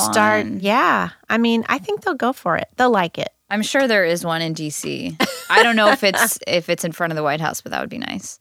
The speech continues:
Speaker 2: I, I like it. I think,
Speaker 1: <laughs>
Speaker 2: okay, we have a plan, so we'll get
Speaker 1: Okay,
Speaker 2: together
Speaker 1: let's
Speaker 2: and
Speaker 1: get on
Speaker 2: figure
Speaker 1: that.
Speaker 2: this all out.
Speaker 1: <laughs>
Speaker 2: Okay, so let's pretend I, there's a traffic light.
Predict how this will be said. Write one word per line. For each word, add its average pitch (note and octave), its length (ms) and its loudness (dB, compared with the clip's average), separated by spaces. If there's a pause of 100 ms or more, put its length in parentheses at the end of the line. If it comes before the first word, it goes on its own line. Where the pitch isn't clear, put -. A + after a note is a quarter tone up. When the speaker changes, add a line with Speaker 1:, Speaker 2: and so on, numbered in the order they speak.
Speaker 2:
I, C4+ 180 0
I C4 120 2
like C4+ 260 0
it. G3 100 4
I A#3 140 2
think, C4+ 260 0
Speaker 1:
<laughs> - 20 2
Speaker 2:
okay, E4 180 2
we C#4 100 2
have C#4 100 2
a D4 60 0
plan, G#3 360 -2
so A3+ 260 0
we'll A#3+ 180 -4
get A#3+ 220 -8
Speaker 1:
Okay, G3+ 120 0
Speaker 2:
together G3+ 260 2
Speaker 1:
let's F#3+ 140 2
Speaker 2:
and - 40 -14
Speaker 1:
get F#3 160 0
on F3+ 60 2
Speaker 2:
figure C4 180 4
Speaker 1:
that. C4 80 4
Speaker 2:
this A#3 220 2
all F#3+ 180 4
out. - 320 2
Speaker 1:
<laughs> - 360 -12
Speaker 2:
Okay, D4 400 2 (280)
so C#4 360 4
let's C#4 300 2
pretend B3+ 640 0
I, G#3 140 4
there's A3+ 200 0
a A#3 80 -2
traffic G3 520 -2
light. D3+ 280 -4